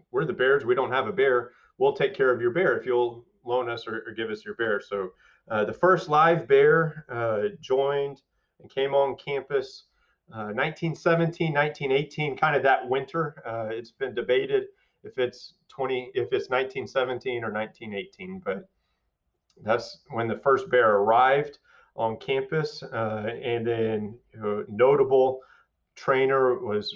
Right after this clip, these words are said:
right around the Great Depression, nineteen thirties, Bill Boyd and Joe College. There's a lot of, uh,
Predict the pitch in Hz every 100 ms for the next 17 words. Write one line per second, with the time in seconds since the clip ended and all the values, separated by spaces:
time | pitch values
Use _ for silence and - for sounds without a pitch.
0 | - 120 123 120 117 107 98 95 - -
1 | 123 120 123 123 120 123 110 117 113 101
2 | 127 127 123 123 113 - 120 113 110 117
3 | 123 131 131 - _ _ 107 104 113 113
4 | 120 120 120 110 107 104 104 107 113 107
5 | 101 _ - 98 92